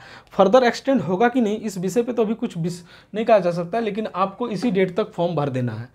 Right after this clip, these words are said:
राइट। एग्जामिनेशन फीस की अगर हम लोग बात करते हैं तो आपको एक दिन का अतिरिक्त समय मिलेगा, सॉरी, दो दिन का, दो सात दो हज़ार तेईस तक आप एग्जामिनेशन फी दे सकते हैं। फोटो अपलोड, फोटो और सिग्नेचर को अपलोड करके फिर प्रिंट आउट लेने का जो समय होता है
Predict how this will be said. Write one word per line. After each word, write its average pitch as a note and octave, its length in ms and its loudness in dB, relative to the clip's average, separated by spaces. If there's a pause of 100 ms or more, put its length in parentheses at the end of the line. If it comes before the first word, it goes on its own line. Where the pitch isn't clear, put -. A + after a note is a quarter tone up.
(240)
राइट। - 240 0 (240)
एग्जामिनेशन A3 580 2
फीस B3+ 280 -2
की B3+ 120 -2
अगर A#3+ 140 4
हम A#3+ 100 2
लोग A3+ 120 2
बात G#3 200 2
करते A3 260 -4
हैं A#3+ 80 -2
तो A#3+ 100 0
आपको A3 320 2
एक A3+ 200 -2
दिन A3 160 -2
का G#3 100 -2
अतिरिक्त G3 280 -6
समय G#3 200 -6
मिलेगा, G3+ 380 -2 (280)
सॉरी, E3+ 160 0
दो F#3 140 2
दिन G3 200 -2
का, C4+ 160 0 (280)
दो F#3+ 160 4
सात G#3+ 320 2
दो E3+ 120 0
हज़ार F#3+ 180 2
तेईस F#3 360 -2
तक F3+ 160 -2
आप F3+ 200 0
एग्जामिनेशन D#3+ 420 -4
फी F3+ 180 -4
दे F3+ 120 0
सकते F3+ 320 -6
हैं। G3+ 180 -4 (280)
फोटो A#3+ 560 2 (360)
अपलोड, F#3+ 420 0
फोटो G3 220 0
और G#3+ 100 4
सिग्नेचर F#3+ 340 -4
को G3 120 0
अपलोड G3 320 2
करके G#3+ 340 0
फिर G3+ 220 -4
प्रिंट A3 360 2
आउट A3 200 4
लेने A3 220 2
का G#3+ 100 2
जो G3+ 120 0
समय F3+ 240 -4
होता F3 260 -2
है A3+ 80 -8